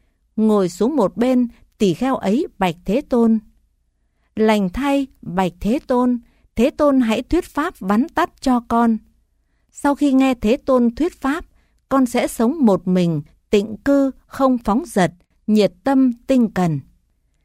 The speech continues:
Này tỷ kheo, cái gì người ta thiên chấp, Anuseti, người ta sẽ được xưng danh, Sankham, Gachati,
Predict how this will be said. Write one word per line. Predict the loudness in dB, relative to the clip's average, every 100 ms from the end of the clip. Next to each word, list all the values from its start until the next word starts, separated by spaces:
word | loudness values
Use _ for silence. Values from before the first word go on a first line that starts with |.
| _ 0
Này | 2 4 0 -2
tỷ | -2 -2
kheo, | -2 -2 0 -2 -8 _ _ _ -4
cái | -2 -2
gì | 0 0 2
người | 2 2
ta | 0 -2 -2
thiên | 0 2 2
chấp, | 0 -4 -4 _ _ _
Anuseti, | -6 -4 -4 -4 -2 -4 -2 -4 -4 -6 _ _ _ _ 0
người | 2 2
ta | 2 -2
sẽ | 0 -2 0
được | 0 0
xưng | 0 2 2
danh, | 2 2 0 -4 _ _ _ -12
Sankham, | -4 -4 -4 -4 -2 -2 -4 _ _
Gachati, | -4 -4 -4 -6 -6 -2 -2 -2